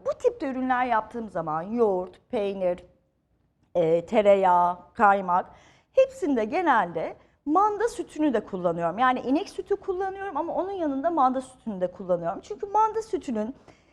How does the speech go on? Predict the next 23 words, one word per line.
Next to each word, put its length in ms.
e, 380
kalitesi 840
daha, 320
ürünü 560
daha 260
yoğun, 600
daha 260
yağlı, 480
daha 180
güzel 420
yapıyor. 520
Ürün 260
kalitesini 540
arttırıyor 580
bence. 480
Onun 180
için 220
mutlaka 680
manda 300
sütü 220
eklerim. 480
Ama 440
bazen 500